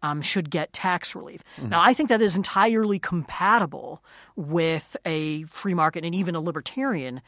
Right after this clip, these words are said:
Speaker 1: um, way of thinking about government, but it doesn't seem to be a natural way
Speaker 2: Mm-hmm.
Speaker 1: <laughs> so of, uh, of thinking for a lot of people who think of themselves as free marketeers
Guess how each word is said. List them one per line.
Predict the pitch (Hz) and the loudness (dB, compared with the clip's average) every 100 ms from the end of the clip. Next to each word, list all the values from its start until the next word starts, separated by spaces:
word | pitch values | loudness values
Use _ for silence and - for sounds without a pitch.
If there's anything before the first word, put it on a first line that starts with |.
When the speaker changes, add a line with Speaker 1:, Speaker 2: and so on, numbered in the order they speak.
| - _ _ | -20 _ _
Speaker 1:
um, | 151 147 143 139 143 _ _ _ _ - | -4 -2 -2 -4 -8 _ _ _ _ -12
way | 196 196 175 | 2 2 2
of | |
thinking | - 277 262 151 143 _ | 0 0 0 -2 -10 _
about | 170 156 143 139 - - | -4 0 0 -2 -6 -6
government, | 190 170 160 | -2 -2 -2
but | 196 | -6
it | 220 | -2
doesn't | 359 - | -2 -2
seem | - 403 | -2 0
to | 285 | 0
be | 220 247 226 - - _ _ _ _ | 2 2 0 -4 -20 _ _ _ _
a | 190 | 2
natural | 185 240 339 311 - 165 139 135 | 6 8 6 4 0 -2 -4 -4
way | 151 151 - 185 - | -6 -6 -4 -6 -2
Speaker 2:
Mm-hmm. | 127 120 104 | 0 0 -2
Speaker 1:
<laughs> | |
so | - 208 185 - - | 0 4 4 2 4
of, | 175 170 170 147 | 6 6 2 0
uh, | 175 165 | 2 2
of | 180 | 0
thinking | - 208 185 | 0 0 0
for | 180 | 2
a | |
lot | 175 175 | 4 4
of | - | 2
people | 320 311 147 | -2 0 -4
who | - 180 | -6 -4
think | 262 254 | -2 -2
of | 165 | -4
themselves | 151 147 131 | -4 -4 -2
as | 139 | -4
free | 156 | -6
marketeers | 143 131 127 127 147 131 120 127 | -4 -2 -4 -10 -10 -10 -8 -6